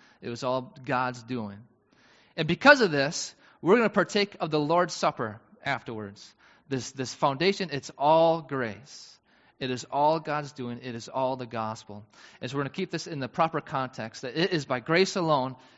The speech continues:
It's not a cheap grace, though. It's a costly grace. And so with that foundation of grace, let's consider what it means for you and me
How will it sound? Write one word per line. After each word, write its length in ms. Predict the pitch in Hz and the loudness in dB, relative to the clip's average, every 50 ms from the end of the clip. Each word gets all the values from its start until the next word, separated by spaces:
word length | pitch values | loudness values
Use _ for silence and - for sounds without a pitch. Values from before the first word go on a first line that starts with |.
| _ _ _ - - - _ _ _ _ _ _ _ - | _ _ _ -20 -20 -20 _ _ _ _ _ _ _ -10
It's 200 | - 123 - - | -10 -10 -8 -4
not 260 | 139 156 180 202 202 | 2 6 8 8 8
a 140 | 180 147 - | 8 6 0
cheap 200 | - 185 165 - | -4 -6 -6 -6
grace, 300 | - 139 120 110 110 - - | -6 -6 -4 -4 -6 -8 -12
though. 140 | - 110 | -14 -12
It's 200 | 107 107 110 - | -10 -10 -10 -10
a 40 | 117 | -12
costly 540 | - - - 147 139 135 139 - - 135 120 | -12 -6 -4 -2 -2 -2 -4 -8 -10 -12 -12
grace. 600 | 123 123 117 113 107 104 - _ _ - - - - _ _ _ _ _ _ _ _ _ _ _ _ _ - - - - - | -10 -6 -6 -6 -6 -8 -12 _ _ -20 -20 -20 -20 _ _ _ _ _ _ _ _ _ _ _ _ _ -20 -20 -20 -14 -6
And 120 | - 151 - | -6 -4 0
so 120 | - 165 | 2 2
with 200 | 160 160 156 151 | 2 2 0 2
that 340 | 151 180 208 214 208 - - | 2 4 4 4 4 2 0
foundation 680 | 196 180 170 160 147 170 185 190 185 - 160 135 - - | 2 2 2 2 2 4 4 4 2 0 -6 -8 -6 0
of 280 | 156 175 190 190 156 - | 4 4 4 4 4 0
grace, 340 | 143 135 127 123 - - 135 | -2 0 0 0 -2 -4 -2
let's 320 | 139 170 196 - - - | 0 0 0 0 -2 -12
consider 600 | - - 180 151 - - - 196 190 165 147 135 | -8 -8 -8 -8 -8 -8 -6 -4 -2 0 0 0
what 180 | 131 135 139 143 | 0 0 0 0
it 120 | 139 147 | 0 -2
means 500 | 156 160 160 156 143 131 120 120 - - | -2 -4 -4 -2 -4 -6 -8 -10 -12 -14
for 140 | - - 127 | -10 -8 -8
you 340 | 117 117 135 190 226 240 233 | -6 -4 -2 0 0 0 0
and 120 | 220 208 | 0 0
me 260 | 170 147 139 139 139 | 0 -2 -2 -4 -6